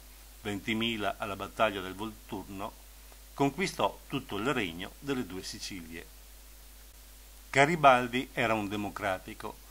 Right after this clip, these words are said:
e Cavour temeva che volesse creare uno Stato repubblicano nell'Italia meridionale. Inoltre, se Garibaldi avesse proseguito nella sua marcia, giungendo a Roma,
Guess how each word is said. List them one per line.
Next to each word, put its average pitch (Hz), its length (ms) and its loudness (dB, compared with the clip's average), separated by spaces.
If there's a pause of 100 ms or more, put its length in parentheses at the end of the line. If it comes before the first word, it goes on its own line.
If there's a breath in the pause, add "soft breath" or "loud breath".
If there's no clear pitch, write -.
(320 loud breath)
e 113 120 -4
Cavour 131 420 4
temeva 120 560 4
che 117 80 -8
volesse 117 540 0
creare 110 480 0
uno 95 200 -8
Stato 113 480 2
repubblicano 101 1000 -4
nell'Italia 110 680 2
meridionale. 92 800 -8 (720 loud breath)
Inoltre, 110 560 2
se 101 160 -6
Garibaldi 104 560 4
avesse 104 340 -4
proseguito 113 640 -4
nella 98 220 -4
sua 107 180 -4
marcia, 107 560 -2 (300)
giungendo 95 560 -6
a 104 40 0
Roma, 98 400 -4